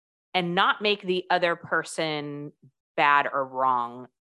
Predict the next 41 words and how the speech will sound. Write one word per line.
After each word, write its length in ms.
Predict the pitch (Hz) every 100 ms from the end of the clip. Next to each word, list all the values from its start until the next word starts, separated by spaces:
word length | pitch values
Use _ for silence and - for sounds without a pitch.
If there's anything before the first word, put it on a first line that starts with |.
| _ _ _ _ _
but 180 | 190 -
more, 540 | 190 196 202 214 202 -
again, 320 | 170 190 185
is 100 | 165
that 220 | 165 156
mirror 320 | 165 175 196 151
of, 100 | 151
like, 160 | 147
what 100 | 185
is 120 | 294
this 180 | - 233
telling 400 | - 226 226 202
me 260 | 185 220 214
about 340 | 160 156 160 -
me 360 | 160 196 214 156
and 100 | 160
what 120 | 160
I 80 | 160
want 400 | 156 180 220 220
or 100 | 156
what 140 | 156
I 60 | 147
don't 320 | 147 196 247
want? 220 | 180 147 - _ _ _ _ -
And 320 | 180 175 165
just 200 | - 277
coming 260 | - 262
from 240 | 196 170 156
that 220 | 156 196 -
place 240 | 165 147
without 260 | 151 156 214
having 380 | - 190 190 180
to 40 | 165
make 420 | 156 160 156 160
it 240 | 151 147 147
about 500 | 139 131 127 127 127 _ _ _ -
the 200 | 139 120
other 120 | 123
person. 320 | 117 135 123
Okay. 260 | - 196 110 - - -
So, 280 | - 220